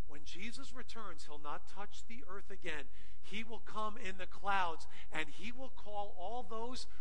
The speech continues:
who believe in him to meet him in the clouds. That's called the rapture. Where do we get that word from? In the book of Thessalonians,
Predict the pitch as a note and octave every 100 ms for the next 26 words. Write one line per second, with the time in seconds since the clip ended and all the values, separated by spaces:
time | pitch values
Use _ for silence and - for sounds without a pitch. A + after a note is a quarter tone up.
0 | - G3+ G3 F3+ F3+ A#3 B3+ B3+ G#3 G#3+
1 | A3+ A3+ - - - F3 D#3 E3+ A#3 -
2 | - G3+ G#3 G3+ - - F3 F3+ F3+ -
3 | F3+ D#3 C3 - - - - C#3 C#3+ -
4 | E3 D#3+ D#3 F3+ F3+ - C#3+ - - -
5 | C#3+ D3+ E3 G#3+ A3 G3+ F#3 D#3+ D3 -
6 | C#3+ A#2+ - - - - - - E3+ F#3
7 | F#3 A3 G#3+ - G3+ G3+ A3 G#3+ F3 C3+
8 | -